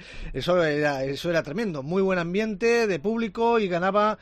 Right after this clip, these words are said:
el olímpico Carlos Arévalo y también la olímpica Teresa Portela. También en vela el equipo náutico Arenal conseguía el Campeonato de España en la Liga Iberdrola femenina y el deporte, como siempre, puede ayudar en lo que se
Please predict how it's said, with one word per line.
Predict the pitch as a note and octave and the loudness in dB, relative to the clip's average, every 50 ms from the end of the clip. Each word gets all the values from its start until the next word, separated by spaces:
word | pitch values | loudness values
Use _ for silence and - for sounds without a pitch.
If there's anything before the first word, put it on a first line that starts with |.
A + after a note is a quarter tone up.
| - - - - | -12 -20 -10 -6
el | C#3+ D#3 | -2 0
olímpico | E3 E3+ G3 F#3+ F3+ G3+ F3+ F#3+ | 0 0 0 0 0 0 0 0
Carlos | E3+ F3 F3+ F3 F#3 E3+ | 0 0 0 -2 -2 -2
Arévalo | - E3 E3 F#3+ G3 F#3+ G3 G3 G3 G3+ G3+ G3+ | -4 -2 -2 0 0 0 2 2 2 2 2 0
y | F3+ | 0
también | C#3+ D#3 D3 D#3 D#3+ D#3 | 0 -2 -4 -4 -2 0
la | D#3 | 0
olímpica | D3+ D#3+ E3 D#3 D#3+ C#3+ D#3 | 0 -2 -4 -6 -6 -6 -6
Teresa | B2 C#3+ D3+ D3 - D#3 C#3 | -6 -6 -8 -6 -4 -4 -4
Portela. | D3 D3 D3 C#3 G#3 G#3+ A3 A3 G#3 | -4 -6 -4 -2 -2 0 0 0 0
También | F3 E3 D#3+ F3 F3+ | 0 -2 -2 -2 -2
en | F3 E3+ E3 D#3+ D#3+ | -2 -2 -2 -2 0
vela | F3+ F3+ F3 | 0 2 2
el | E3 D#3 | 2 0
equipo | D3 D3+ F3 D#3+ F3 | 0 -4 -4 -4 -2
náutico | E3+ E3+ E3 - E3+ D3+ E3 | -4 -4 -4 -4 -6 -2 -2
Arenal | E3 D3+ D3+ E3 F3 F3 D#3+ - - - - - - - - | 0 0 0 0 0 0 -2 -4 -8 -16 -20 -20 -20 -20 -10
conseguía | - D#3+ D#3+ D3 B2+ D#3+ D#3+ F3+ | -6 -4 -4 -2 -2 0 2 2
el | F3+ D#3+ | 2 2
Campeonato | F3 E3 D#3+ E3 E3 D#3 | 0 -2 -2 -2 -2 0
de | E3+ E3 | -2 -4
España | D3+ - - F#3 F#3+ G3 G#3 G#3 G#3 G3+ F#3+ | -2 -2 -2 -2 0 0 0 0 0 0 0
en | E3+ D3+ | -2 -2
la | D3 C#3+ | -4 -2
Liga | D#3+ E3+ F#3 | -2 0 0
Iberdrola | F3 E3 D#3 D3+ D3+ F3 F#3 F3+ E3 D3 - - | 0 0 0 0 0 0 2 2 0 0 -2 -8
femenina | - - F3+ F3 D#3+ E3+ F#3 A3 A#3+ A3+ A#3 C#4 D4 B2+ F2+ - - - - - - | -8 -4 -4 -2 0 0 0 0 2 2 2 2 0 -2 -6 -14 -18 -20 -20 -12 -4
y | D3 E3 | 2 4
el | F3 F3 E3+ | 4 4 4
deporte, | F3 E3 F#3+ G#3 G3 A3+ G#3 | 4 4 4 2 2 2 0
como | G#3+ G#3+ G#3 F#3+ | 2 0 0 0
siempre, | - G#3+ G#3+ G3+ A3+ A3+ | 0 -2 -2 0 0 -2
puede | F#3 F#3 G3 G3 F#3 F#3+ F#3 | 0 0 0 0 2 2 2
ayudar | F3+ F3+ F3+ F3+ F#3+ G3+ A3+ | 2 2 2 4 4 4 4
en | A#3 G#3 | 2 2
lo | F#3 E3+ D3+ | 2 0 0
que | - E3 D#3+ D#3 D3+ D3+ D3 D3 D3 D3 D3 D3 D3 D3 C#3+ | -2 -2 -2 -2 -2 -2 -2 -2 -2 -4 -4 -4 -6 -6 -8
se | C3 - - - D#3 D3+ D3 D3 C#3+ C#3+ C#3 C#3 | -10 -12 -8 -6 -6 -4 -4 -2 -2 -2 -4 -4